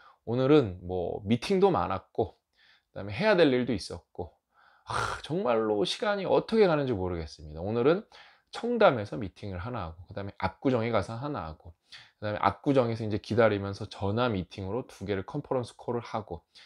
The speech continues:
그다음에 이제 고영성 대표님이랑도 한 전화를 세 번 정도 하고, 자꾸 이제 막 의견을 나눠야 되니까,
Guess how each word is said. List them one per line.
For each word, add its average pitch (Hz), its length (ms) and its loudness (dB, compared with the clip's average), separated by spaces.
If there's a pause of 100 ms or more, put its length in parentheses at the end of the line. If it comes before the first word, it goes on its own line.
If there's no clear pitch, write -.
(220)
그다음에 104 200 -4
이제 101 120 -4
고영성 135 500 4
대표님이랑도 101 840 -4
한 120 140 -6
전화를 104 380 -6
세 104 280 -4
번 117 200 2
정도 110 260 -6
하고, 95 220 -8
자꾸 - 320 0
이제 123 220 6
막 95 240 -4 (320)
의견을 113 320 0
나눠야 95 340 2
되니까, 87 440 -8